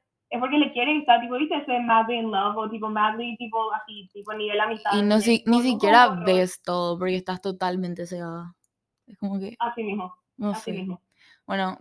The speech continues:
Speaker 2: hablamos ya un poco de cómo se da la decepción, tipo, cómo llegamos a
Speaker 1: Ujú.
Speaker 2: ese punto.
Speaker 1: Sí. Sí.
Speaker 2: Y, tipo, los factores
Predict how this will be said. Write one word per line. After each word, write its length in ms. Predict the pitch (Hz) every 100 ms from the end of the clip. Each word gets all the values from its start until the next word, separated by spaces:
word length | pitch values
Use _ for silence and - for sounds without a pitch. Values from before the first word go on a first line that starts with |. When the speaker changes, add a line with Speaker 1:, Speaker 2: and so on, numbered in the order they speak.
| -
Speaker 2:
hablamos 380 | 208 220 269 285
ya 100 | 220
un 60 |
poco 220 | 196 196 196
de 40 |
cómo 240 | 190 185 190
se 180 | 196
da 220 | 175 175 170
la 160 | 175
decepción, 580 | 180 185 175 - 170 175
tipo, 500 | 185 180 175 175 -
cómo 200 | - 185
llegamos 500 | 190 190 175 175 185 190
a 80 |
Speaker 1:
Ujú. 80 | 185
Speaker 2:
ese 200 | 196 190
punto. 1160 | 185 - 214 226 220 214 208 208 202 202 202 214 _ _ -
Speaker 1:
Sí. 240 | 196 185 _ _ _ _ _ _ _ _ _ _ -
Sí. 60 | 220
Speaker 2:
Y, 360 | 214 214 208
tipo, 200 | 202 202
los 160 | 220 208
factores 640 | 220 190 - 202 202 220